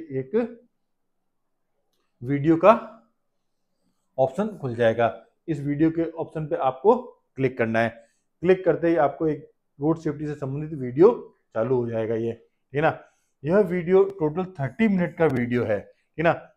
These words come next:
थर्टी मिनट के वीडियो में आपको मिनिमम आठ मिनट का वीडियो है वो आपको देखना कंपल्सरी है,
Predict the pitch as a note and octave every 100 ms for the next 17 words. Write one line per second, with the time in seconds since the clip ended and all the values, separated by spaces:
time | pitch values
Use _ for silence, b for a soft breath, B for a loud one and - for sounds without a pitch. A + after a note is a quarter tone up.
0 | _ C3+ C3 A3+ G3+ F#3+ G3 G3 E3+ D#3+
1 | E3+ F3 F#3 D3+ - F#3 D#3 C#3 F3+ G3+
2 | G3+ - D#3+ A3 C4 G3+ F#3+ F3 E3+ C#3
3 | D#3 E3+ C#3+ C3 - - _ _ F3 -
4 | C3+ C3 - D#3 B2+ B2+ C3 D#3+ F3 A#2+
5 | A#2+ B2+ C3 F#3 A3 - _ -